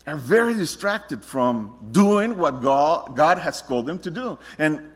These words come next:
what God has called them to do is to preach the word.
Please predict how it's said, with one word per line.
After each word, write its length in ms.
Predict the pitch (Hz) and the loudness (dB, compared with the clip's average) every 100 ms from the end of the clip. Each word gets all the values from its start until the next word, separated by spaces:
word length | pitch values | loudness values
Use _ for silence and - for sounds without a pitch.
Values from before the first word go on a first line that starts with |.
| - | -10
what 240 | 123 117 101 | -4 -4 2
God 280 | 113 139 170 | 4 4 2
has 180 | 180 | -10
called 220 | - 117 127 | -6 -4 -4
them 120 | 165 | -8
to 100 | 175 | -8
do 240 | 117 120 | -2 0
is 320 | 131 135 - - _ - | 2 0 -2 -18 _ -10
to 80 | 226 | 0
preach 300 | 233 269 - | 2 2 2
the 100 | 220 | 4
word. 540 | 254 269 160 101 - | 8 6 4 -4 -16